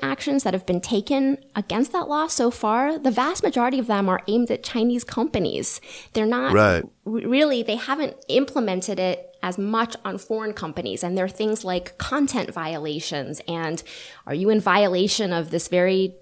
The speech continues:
Speaker 1: technical regulation called the Multi-Level Protection Scheme and securing critical infrastructure, which are sort of domestic,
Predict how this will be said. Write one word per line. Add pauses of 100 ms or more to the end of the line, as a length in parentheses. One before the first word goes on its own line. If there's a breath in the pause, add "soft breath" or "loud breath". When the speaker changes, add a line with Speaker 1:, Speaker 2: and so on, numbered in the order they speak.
Speaker 1:
technical
regulation
called
the
Multi-Level
Protection
Scheme
and
securing
critical
infrastructure, (360 loud breath)
which
are
sort
of (100)
domestic,